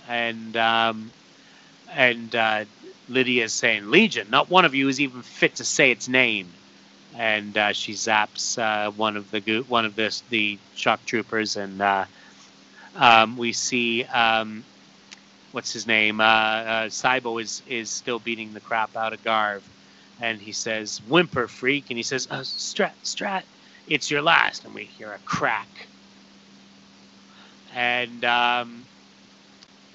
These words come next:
um, and Stealth and, um,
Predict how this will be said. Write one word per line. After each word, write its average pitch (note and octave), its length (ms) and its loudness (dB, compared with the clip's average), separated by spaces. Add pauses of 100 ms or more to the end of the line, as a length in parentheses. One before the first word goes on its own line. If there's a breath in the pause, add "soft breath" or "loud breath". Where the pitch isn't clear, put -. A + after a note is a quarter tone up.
(680)
um, A#2+ 480 -2 (100)
and A#2 260 -8
Stealth D#3 560 2
and, B2+ 420 -4
um, A#2+ 520 -4